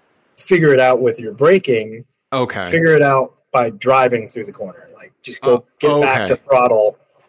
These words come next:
Speaker 1: before you're, before you turn in."
Speaker 2: Gotcha.
Speaker 1: Um,
Speaker 2: Okay.
Speaker 1: so I ended up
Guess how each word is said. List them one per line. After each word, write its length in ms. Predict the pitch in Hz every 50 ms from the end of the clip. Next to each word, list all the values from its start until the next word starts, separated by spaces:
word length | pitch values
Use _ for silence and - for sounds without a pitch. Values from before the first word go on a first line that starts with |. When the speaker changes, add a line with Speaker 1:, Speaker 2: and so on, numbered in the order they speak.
| _ -
Speaker 1:
before 500 | 131 123 - - - 139 127 123 123 123
you're, 500 | 120 117 117 113 110 110 110 104 104 107 _ -
before 280 | 123 - - 131 120
you 100 | 117 107
turn 260 | 101 - 127 110 104
in." 280 | 104 101 90 - 139 - _ _ _ _ _ -
Speaker 2:
Gotcha. 600 | - 95 92 101 107 127 127 117 110 - 113 -
Speaker 1:
Um, 80 | 113 120
Speaker 2:
Okay. 180 | 131 135 - 107
Speaker 1:
so 280 | 143 139 131 127 123 - _ -
I 140 | 151 160 208
ended 240 | 247 202 160 151 147
up 260 | 143 131 123 _ _